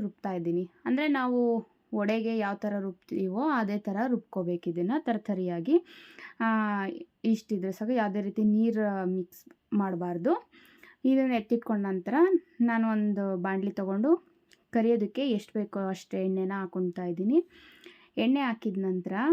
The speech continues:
ಕಾಯ್ದಿದೆಯಾ ಇಲ್ವಾ ಅಂತ ಸ್ವಲ್ಪ ನೋಡಿ ಚೆಕ್ ಮಾಡಿಬಿಟ್ಟು, ಆ, ಮತ್ತೆ ರುಬ್ಬಿಟ್ಕೊಂಡಿರೋಂಥದ್ದನ್ನ ವಡೆ ಆಕಾರಕ್ಕೆ ತಟ್ಟಿ ತಟ್ಟಿ ಹಾಕೊಂಡು, ನೀವು ಇದನ್ನ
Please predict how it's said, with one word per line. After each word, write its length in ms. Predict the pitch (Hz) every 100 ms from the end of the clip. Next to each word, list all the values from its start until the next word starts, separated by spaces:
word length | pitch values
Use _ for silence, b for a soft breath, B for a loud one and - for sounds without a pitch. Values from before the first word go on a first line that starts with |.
| 339 _ _ _ _ _ 233
ಕಾಯ್ದಿದೆಯಾ 460 | 220 214 202 202 190
ಇಲ್ವಾ 140 | 185 190
ಅಂತ 80 | 269 -
ಸ್ವಲ್ಪ 200 | 233 220 208 202
ನೋಡಿ 200 | 202 277 -
ಚೆಕ್ 200 | 196 -
ಮಾಡಿಬಿಟ್ಟು, 380 | 196 175 185 320 349 B B B B B B B -
ಆ, 20 | 220 208 196 185 180 185 - _ _ -
ಮತ್ತೆ 240 | 214 208 254 247 208 196 185 180 -
ರುಬ್ಬಿಟ್ಕೊಂಡಿರೋಂಥದ್ದನ್ನ 1040 | 208 196 214 - 202 190 190 185 190 185 262 277
ವಡೆ 140 | 214 214
ಆಕಾರಕ್ಕೆ 320 | 196 190 190 -
ತಟ್ಟಿ 200 | 175 185 175
ತಟ್ಟಿ 200 | 175 226
ಹಾಕೊಂಡು, 240 | 214 190 214
ನೀವು 240 | 262 277 262
ಇದನ್ನ 240 | 220 226